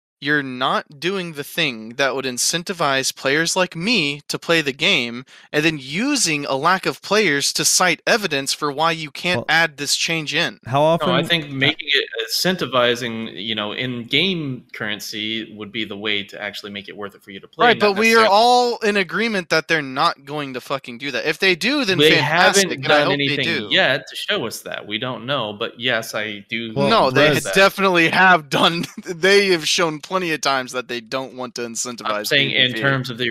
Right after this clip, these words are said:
Speaker 3: arena, yes, with past things they have. That's why I'm leaning towards you guys on that. I do agree that they're probably not gonna make it worth it, but same time, they haven't posted anything yet.
Speaker 2: I mean, at the,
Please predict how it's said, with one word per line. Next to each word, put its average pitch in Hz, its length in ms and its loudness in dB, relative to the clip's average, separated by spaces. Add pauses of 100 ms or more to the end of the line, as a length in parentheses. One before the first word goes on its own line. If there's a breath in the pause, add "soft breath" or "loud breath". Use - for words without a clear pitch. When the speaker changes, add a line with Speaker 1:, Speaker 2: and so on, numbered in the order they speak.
Speaker 3:
arena, 98 260 -6
yes, 104 340 -4
with 107 200 -8
past 117 560 0
things 131 320 -2
they 120 100 0
have. 110 320 -2
That's 101 240 -4
why 117 140 0
I'm 120 100 -6
leaning 120 260 -4
towards 113 320 -8
you 156 140 -6
guys 107 280 -2
on 95 160 -8
that. 101 300 -8
I 98 120 -10
do 104 240 -10
agree 123 320 -6
that 104 120 -8
they're 101 120 -8
probably 98 340 -10
not 110 260 -4
gonna 98 280 -14
make 98 180 -12
it - 260 -14
worth 98 300 -12
it, 95 160 -6 (300)
but 117 380 2 (680)
same 101 300 -6
time, 117 500 0 (100)
they 104 100 -6
haven't 110 220 -6
posted 127 360 -4
anything 92 320 -18
yet. 87 160 -18 (840)
Speaker 2:
I 117 120 0
mean, 120 180 2
at 117 140 0
the, 123 180 -6